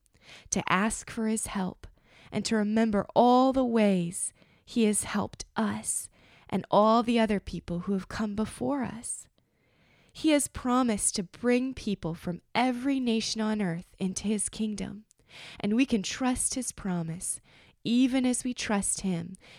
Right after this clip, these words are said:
in all the hard or scary things that happen each week. He just might use our trust to invite someone else to come and see how powerful he is. Maybe the next time you feel scared about something,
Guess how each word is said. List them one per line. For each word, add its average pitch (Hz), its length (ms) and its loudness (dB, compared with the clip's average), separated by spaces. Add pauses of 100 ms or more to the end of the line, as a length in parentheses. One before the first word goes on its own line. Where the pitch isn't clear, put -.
in 185 140 -2
all 202 280 2
the 180 100 0
hard 220 680 -2
or 170 100 -6
scary 202 640 -4
things 196 560 -6
that - 180 -8
happen 196 420 -8
each 185 320 -8
week. - 440 -6 (1200)
He 226 260 -8
just - 280 -4
might 240 240 -2
use 233 380 -2
our 208 140 -2
trust - 720 -6 (400)
to 214 160 -4
invite 214 400 -2
someone 226 360 -2
else - 500 -2 (420)
to - 120 0
come 185 360 -2
and 170 160 -6
see 180 400 -2
how 180 220 -4
powerful 175 760 -6
he 196 280 -10
is. 202 400 -10 (2000)
Maybe 226 320 2
the 196 100 0
next 208 340 0
time 190 320 -2
you 190 120 -4
feel 185 220 -4
scared 220 480 -2
about 180 300 -4
something, 175 520 -6